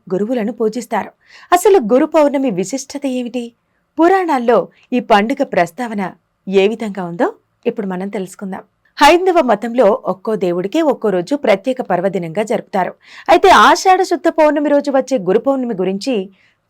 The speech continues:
చాలా మందికి సందేహాలున్నాయి. గురు పౌర్ణమి రోజున ఏ దేవుడిని కొలవాలి? గురు పౌర్ణమి ఎందుకు జరుపుతారు? ఇలాంటి ప్రశ్నలు వ్యక్తమవుతాయి.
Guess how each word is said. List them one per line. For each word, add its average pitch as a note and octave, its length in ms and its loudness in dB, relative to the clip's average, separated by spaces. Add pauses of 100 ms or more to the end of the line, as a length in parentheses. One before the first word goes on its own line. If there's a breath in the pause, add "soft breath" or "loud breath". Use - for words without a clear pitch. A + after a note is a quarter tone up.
(100)
చాలా G#3+ 260 4
మందికి A3+ 300 -6
సందేహాలున్నాయి. G3 680 -8 (400)
గురు G3 160 -2
పౌర్ణమి G3+ 380 -6
రోజున F#3 420 -2 (340)
ఏ F#3+ 200 4
దేవుడిని D4 400 -2
కొలవాలి? B3 540 0 (340 soft breath)
గురు F#4 120 8
పౌర్ణమి D#4+ 420 2
ఎందుకు G#3+ 360 0
జరుపుతారు? A#3+ 600 0 (280 loud breath)
ఇలాంటి G3 300 -6
ప్రశ్నలు G#3 540 -8
వ్యక్తమవుతాయి. G3+ 640 -6